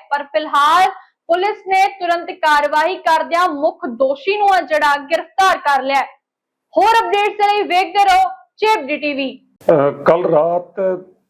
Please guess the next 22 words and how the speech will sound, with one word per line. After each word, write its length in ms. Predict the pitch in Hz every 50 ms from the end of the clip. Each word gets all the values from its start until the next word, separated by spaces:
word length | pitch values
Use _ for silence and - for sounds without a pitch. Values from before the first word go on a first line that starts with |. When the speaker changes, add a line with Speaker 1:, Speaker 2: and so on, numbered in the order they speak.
| _ _ _
Speaker 2:
ਜਿਹੜੀ 240 | 165 139 165 156 143
ਜੁਰਿਸਡਿਕਸ਼ਨ 760 | 131 127 147 151 151 165 165 165 185 180 180 - 170 - 160
ਹੈਗੀ 220 | 156 160 180 175
ਪੁਲਿਸ 300 | 175 175 180 170 170 160 165
ਸਟੇਸ਼ਨ 360 | - 185 160 139 - 156 165
ਵੇਰਕਾ 460 | 131 135 135 135 131 - - 170 170 170
'ਚ 100 | 170 -
ਇੱਕ 120 | - - 160
ਇਨਸੀਡੈਂਟ 500 | 143 131 - - 156 165 175 165 - 135
ਹੋਇਆ, 300 | 135 131 123 120 139 - - _ _ _ _ _ _ _ _ _ _ _ _ _ _ _ _ _
ਜਿਸ 180 | 147 160 151 -
ਦੇ 140 | - 190
ਵਿੱਚ 320 | 180 180 175 180 - - 202 190 170 175 185 185 180 - - _ _ _ _ _ _ _ -
ਮੁੱਦਲ 600 | 185 160 160 165 156 220 214 208 196 180 175 175 175 165 151 131 - - _ _ _ _
ਪੈਟਰੋਲ 360 | 175 - - 151 143 147 156 151 151
ਪੰਪ 260 | 160 160 165 160 147
ਹੈ, 240 | 139 139 156 170 - - _ _ _ _ _ _ _ _ _ _ _
ਜਿਹਦੇ 280 | 139 131 156 165 175 180
ਲਾਗੇ 360 | 170 160 156 147 139 165 170 170 165 165 160 156 151 143 147 - _ _ _ - 135
ਦੋ 180 | 147 156 175
ਪਾਰਟੀਆਂ 460 | 180 208 208 190 175 170 180 - 185 180
ਜਿਹੜੀਆਂ 320 | - - 185 156 160 156